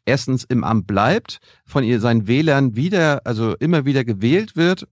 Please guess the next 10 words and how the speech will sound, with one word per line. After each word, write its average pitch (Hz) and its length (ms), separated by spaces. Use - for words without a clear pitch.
und 147 260
auch 123 220
die 127 340
Opposition 123 720
quasi 123 320
einen 117 200
Deal 190 240
mit 151 160
ihm 139 160
eingeht, 147 500